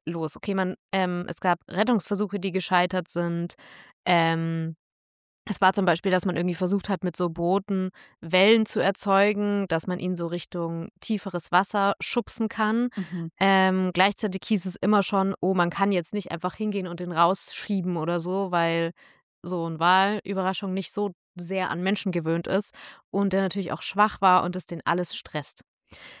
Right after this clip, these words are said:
Speaker 1: Dann hat sich aber, ähm, der ein YouTuber eingeschaltet, ähm, nämlich Robert Mark Lehmann hat sich eingeloggt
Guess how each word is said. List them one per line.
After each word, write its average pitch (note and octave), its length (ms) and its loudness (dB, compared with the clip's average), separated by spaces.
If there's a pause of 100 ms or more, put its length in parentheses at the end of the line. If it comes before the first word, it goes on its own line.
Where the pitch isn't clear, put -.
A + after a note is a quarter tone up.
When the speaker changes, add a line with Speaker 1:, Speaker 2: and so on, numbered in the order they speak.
(160)
Speaker 1:
Dann B3+ 280 4
hat A#3+ 120 6
sich G3+ 280 -4
aber, F3+ 500 6 (140)
ähm, E3+ 580 -2 (140)
der F3 220 4
ein F#3 140 4
YouTuber B3 500 6
eingeschaltet, B3 960 4 (500)
ähm, A3 400 4
nämlich A#3+ 400 4 (380)
Robert B3+ 600 6
Mark A#3+ 300 6
Lehmann C4 400 6
hat F#3 160 4
sich - 300 -2
eingeloggt G3 760 2